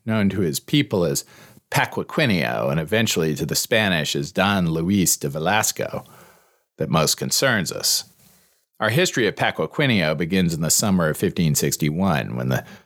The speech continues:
Spanish ship Santa Catalina blew into the mouth of the Chesapeake in front of a storm.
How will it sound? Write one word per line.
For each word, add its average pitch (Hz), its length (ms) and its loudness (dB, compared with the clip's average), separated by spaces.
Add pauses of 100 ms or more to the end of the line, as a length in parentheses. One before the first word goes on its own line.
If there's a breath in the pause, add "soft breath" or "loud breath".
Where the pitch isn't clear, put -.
Spanish 98 540 0
ship - 380 0
Santa 82 360 0
Catalina 80 760 2
blew 104 400 0
into 82 180 -2
the 78 80 0
mouth 78 320 0
of 69 80 -6
the 67 80 -6
Chesapeake - 640 0
in 69 100 -2
front 80 240 2
of 65 80 -4
a 62 80 -4
storm. 78 600 0